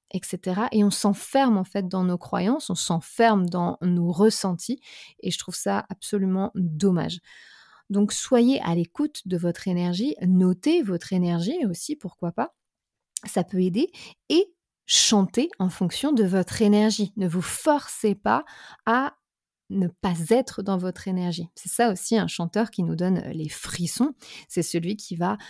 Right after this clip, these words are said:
euh, chanter avec son cœur, avec ses tripes, avec ses émotions de l'instant. Et c'est ça qui va faire que,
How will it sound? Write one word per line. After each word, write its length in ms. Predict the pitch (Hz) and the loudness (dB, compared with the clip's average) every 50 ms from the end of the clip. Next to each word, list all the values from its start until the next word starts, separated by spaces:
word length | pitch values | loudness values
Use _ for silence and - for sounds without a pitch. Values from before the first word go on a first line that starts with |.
| - _ - | -20 _ -10
euh, 60 | 165 170 | -10 -6
chanter 560 | - - - - 196 180 170 - 247 254 220 | -2 -2 0 0 0 -2 -2 -2 -2 0 0
avec 360 | 185 175 180 165 - - - - - - | 0 -2 -2 -4 -6 -14 -18 -18 -14 -10
son 240 | 170 - - 190 180 | -8 -4 -2 -2 2
cœur, 300 | - 254 277 262 185 - - | 2 4 2 2 0 -4 -6
avec 240 | 190 165 165 - - | -4 -4 -2 -4 -4
ses 160 | - - 160 | -4 -6 -6
tripes, 380 | - - - 294 302 302 - - - | -6 -4 -4 -4 -4 -4 -6 -12 -8
avec 280 | 180 165 170 170 - | -6 -4 -4 -4 -6
ses 340 | - - 185 170 156 156 196 | -6 -6 -4 -4 -2 2 4
émotions 480 | 202 202 196 190 - - 247 269 294 - - | 4 6 6 4 2 0 -4 -4 -6 -6 -6
de 420 | 185 165 156 160 165 165 156 185 180 | -6 -6 -4 -4 -4 -4 2 2 4
l'instant. 540 | 185 180 190 202 202 - - - - 156 _ _ _ _ _ _ _ _ - _ _ - | 4 4 4 2 0 0 -4 -8 -10 -10 _ _ _ _ _ _ _ _ -20 _ _ -10
Et 80 | - 170 | -10 -8
c'est 120 | - 175 | -8 -8
ça 160 | - - 202 | -8 -8 -10
qui 160 | 208 - 180 | -8 -6 -6
va 100 | 170 165 | -6 -4
faire 280 | 165 - 220 247 - - | -4 -2 -2 -4 -4 -4
que, 160 | - 170 - | -6 -6 -6